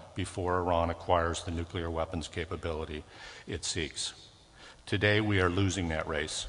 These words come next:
and if we fail on Iran, we fail big time on our broader nonproliferation policies and posture. Let me move quickly to areas of cooperation, of which two stand out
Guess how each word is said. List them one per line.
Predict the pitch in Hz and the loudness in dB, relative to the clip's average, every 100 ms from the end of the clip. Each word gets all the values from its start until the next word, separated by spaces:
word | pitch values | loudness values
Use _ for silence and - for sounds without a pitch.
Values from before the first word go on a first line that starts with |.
| - | -8
and | 95 87 | -4 -4
if | - | 0
we | - | 0
fail | - 123 123 | 4 6 8
on | 107 95 | 8 6
Iran, | 92 85 85 95 - - - - | 6 4 4 0 -6 -14 -16 -4
we | 101 | -2
fail | 90 101 95 | 4 4 4
big | 82 95 87 | 2 -2 2
time | 92 90 | 2 2
on | 85 | 2
our | 85 | -2
broader | 87 87 82 82 80 | 0 0 0 -2 -6
nonproliferation | 107 82 80 87 80 - 82 78 - 73 - - | -6 -6 -6 -8 -8 -6 -6 -6 -8 -12 -14 -6
policies | - 80 78 80 - - | -2 0 -2 -8 -10 -12
and | 76 | -6
posture. | 78 73 - - - - - - - - - - - | -2 -2 -6 -12 -14 -20 -20 -20 -20 -20 -16 -8 2
Let | 143 | 6
me | 151 | 8
move | 135 120 - | 8 4 2
quickly | 139 127 101 | 0 2 -4
to | 117 | -2
areas | 107 110 98 85 | 0 2 2 -2
of | - | -6
cooperation, | - 90 87 92 95 92 85 | -4 0 0 0 -2 -2 -6
of | 82 90 | -8 -6
which | 90 - - | -8 -8 -8
two | - 107 | -6 -4
stand | - 98 87 92 | -2 -2 -2 2
out | 85 82 | 2 2